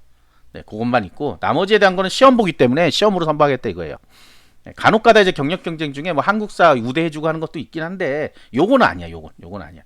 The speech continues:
이건 거의 공채 형식으로 뽑는 경채예요. 그렇기 때문에,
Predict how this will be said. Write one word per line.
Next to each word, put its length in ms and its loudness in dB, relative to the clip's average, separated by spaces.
이건 200 -6
거의 160 -2
공채 360 -2
형식으로 320 0
뽑는 260 -6
경채예요. 540 -16
그렇기 160 -18
때문에, 420 -14